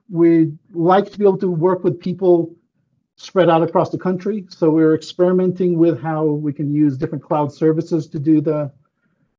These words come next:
mapping. Um, and we want to be interoperable with other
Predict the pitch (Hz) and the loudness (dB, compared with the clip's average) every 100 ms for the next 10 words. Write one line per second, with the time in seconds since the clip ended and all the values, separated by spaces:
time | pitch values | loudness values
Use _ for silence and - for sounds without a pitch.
0 | - 175 - 165 151 - _ _ 156 147 | -10 -10 -6 -6 -6 -10 _ _ -4 -2
1 | 143 143 131 127 _ _ _ _ _ _ | 0 -2 -4 -8 _ _ _ _ _ _
2 | _ - 170 170 165 165 151 175 170 160 | _ -6 -4 -2 -2 0 0 0 0 -2
3 | 151 156 170 175 - 170 160 160 170 151 | 0 -2 -2 -4 -2 0 0 0 -2 0
4 | 156 151 147 151 165 170 156 131 | 0 0 -2 -2 2 4 4 0